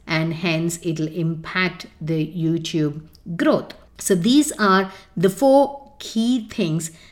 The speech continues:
that I personally feel are top mistakes that YouTubers make. I wanna quickly summarize the four mistakes that I personally feel would kill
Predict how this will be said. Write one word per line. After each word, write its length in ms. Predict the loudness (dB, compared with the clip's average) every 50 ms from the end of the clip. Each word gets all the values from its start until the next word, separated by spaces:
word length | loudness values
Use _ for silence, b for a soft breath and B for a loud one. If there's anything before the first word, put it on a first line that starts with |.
| B B
that 200 | -4 -2 -2 -2 -2
I 260 | 0 2 2 2 2
personally 560 | 0 0 0 0 0 0 0 0 2 2 2 0
feel 440 | -2 -2 -2 0 0 0 -2 -4 -6 B B B B B
are 220 | -4 -4 -4 -4
top 400 | -4 -4 0 0 0 0 -2 -2 -2
mistakes 600 | 0 2 2 0 0 -2 -2 -2 -2 -2 -4 -4
that 200 | -6 -6 -4 -2
YouTubers 560 | -2 -2 -2 -2 -2 -2 -2 0 -2 -2 0
make. 340 | 0 0 0 0 -4 -8 B B B B B B B _
I 120 | -4 -2
wanna 240 | 0 0 0 0 -2
quickly 540 | -4 -2 0 0 0 2 2 2 2 4 2
summarize 600 | 2 0 0 2 2 2 2 2 2 0 0 -2
the 100 | -4 -6
four 240 | -2 0 0 2 2
mistakes 480 | 2 0 0 -2 -2 -2 -4 -2 -2
that 140 | -2 -4 -2 -2
I 200 | -2 0 0 0
personally 500 | 0 0 -2 -2 -2 -2 -2 -2 -2 -2
feel 480 | -2 -4 -2 -2 2 2 4 2 2 0 B B B B B B B -4
would 360 | 2 2 2 2 2 -4 -6
kill 520 | -2 0 2 2 2 4 2 2 0 0